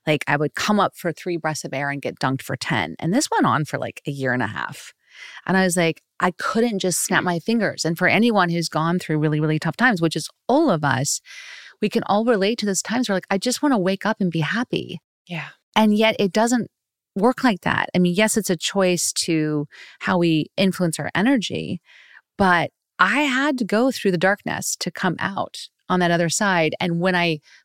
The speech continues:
Speaker 1: finally came out, part of how Chroma started is I was like, "Okay, I just have to create some momentum. I have to get me back."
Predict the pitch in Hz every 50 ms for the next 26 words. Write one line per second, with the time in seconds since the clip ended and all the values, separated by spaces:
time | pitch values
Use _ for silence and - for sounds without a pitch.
0 | - 262 277 277 233 - - - 196 185 202 233 240 208 185 170 165 151 - -
1 | - - - - - _ - - 220 220 214 - 175 175 160 - - 190 165 165
2 | 165 - - 381 403 330 214 170 170 160 - 165 160 160 156 - 180 160 160 -
3 | _ - - 185 156 190 196 302 - 392 - 311 - - 202 175 - 170 147 131
4 | 131 139 135 139 - - 65 - - - - 175 196 240 - - 240 175 156 -
5 | 175 - _ - 170 165 165 165 151 131 156 147 156 - - -